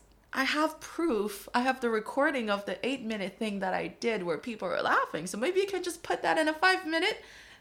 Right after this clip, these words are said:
and I could at least just do it. Just do it as a way of telling stories." And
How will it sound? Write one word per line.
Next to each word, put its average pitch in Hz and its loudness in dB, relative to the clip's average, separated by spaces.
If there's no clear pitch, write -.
and 403 4
I 494 4
could 277 2
at 247 0
least 392 4
just 269 0
do 320 2
it. 233 2
Just 254 -2
do 285 2
it 254 6
as 202 4
a 190 6
way 220 2
of 214 0
telling 233 0
stories." 226 0
And 208 -4